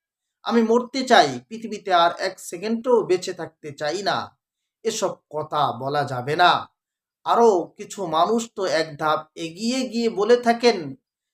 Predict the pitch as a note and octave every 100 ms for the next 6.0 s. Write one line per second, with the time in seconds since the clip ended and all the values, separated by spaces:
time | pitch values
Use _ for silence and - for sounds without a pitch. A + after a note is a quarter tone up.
0 | _ - C#3+ F3+ E3+ D3 C#3+ _ _ _
1 | _ _ _ _ - F#3 A3 A3 F#3 F3+
2 | D#3+ D#3 D#3+ A3 A3 G#3 A3 A3 F#3+ F3+
3 | G#3+ G#3+ - G#3 E3+ G3 D3+ B2 _ _
4 | _ _ _ _ _ _ - F#3 G#3 E3
5 | F#3+ B3+ C#4 G#3+ G3 F#3 G3+ G#3 D3+